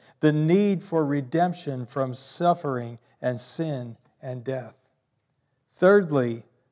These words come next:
the miracles are expressions of his love for us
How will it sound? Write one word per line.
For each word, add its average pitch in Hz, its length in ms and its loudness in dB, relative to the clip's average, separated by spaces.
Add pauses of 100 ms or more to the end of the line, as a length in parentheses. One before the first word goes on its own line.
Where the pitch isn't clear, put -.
the 143 120 2
miracles 151 840 2 (100)
are 139 300 4
expressions 135 1000 -4 (300)
of 147 200 2
his 139 240 -2
love 156 480 4
for 151 300 -2
us 147 640 -2